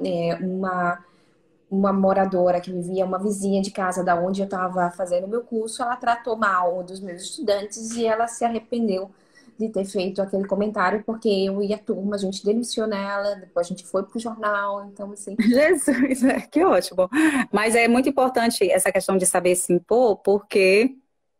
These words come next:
Speaker 1: coloca as pessoas no lugar dela.
Speaker 2: Existe algum lugar na Itália que seria mais interessante para as brasileiras, né? Que a gente tá falando de brasileiras, mas serve pra brasileiros também.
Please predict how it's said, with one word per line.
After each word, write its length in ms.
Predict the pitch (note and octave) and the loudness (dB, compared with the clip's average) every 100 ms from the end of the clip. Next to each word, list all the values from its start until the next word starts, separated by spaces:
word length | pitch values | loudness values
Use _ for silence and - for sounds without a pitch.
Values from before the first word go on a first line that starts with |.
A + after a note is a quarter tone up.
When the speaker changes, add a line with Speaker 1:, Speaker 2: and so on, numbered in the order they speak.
| _ - | _ -2
Speaker 1:
coloca 300 | C4 A#3 C4+ | 0 2 -2
as 80 | - | -8
pessoas 280 | A#3+ G#3+ | -6 -2
no 80 | A3+ | -2
lugar 200 | G3+ D#3 | -4 -6
dela. 160 | - - _ _ _ _ - - - | -6 -10 _ _ _ _ -20 -20 0
Speaker 2:
Existe 380 | C4 B3 F#4 D#4+ | 4 4 4 4
algum 220 | C4+ C4+ | 4 6
lugar 400 | D4+ A3 A#3 C4+ | 4 4 4 6
na 140 | B3 | 4
Itália 460 | A3 - A#3+ C4+ A#3 | 2 2 4 4 2
que 120 | - | 0
seria 300 | - A3 A3+ | 0 2 2
mais 240 | A3 B3 A#3+ | 4 4 4
interessante 600 | A3+ G#3 G3+ A#3+ A#3+ - | 4 2 4 2 2 0
para 200 | G#3 G3+ | 0 0
as 100 | G3+ | 0
brasileiras, 720 | G3+ G3 F#3 F#3 A#3+ G#3+ E3+ | 2 2 4 4 4 4 2
né? 100 | F#3 | 0
Que 80 | F#3 | 0
a 20 | |
gente 160 | F3 - | -4 -4
tá 100 | F3+ | -2
falando 220 | F#3 F3+ | 2 2
de 60 | E3+ | 2
brasileiras, 440 | F3+ E3+ G3 G3 | 2 2 2 2
mas 160 | F3+ F3 | 2 2
serve 240 | G3 F3 | 2 2
pra 140 | F3 F3 | 0 0
brasileiros 440 | F3 E3 F3 F3 | 0 2 0 0
também. 380 | - F3+ B3 | 0 2 2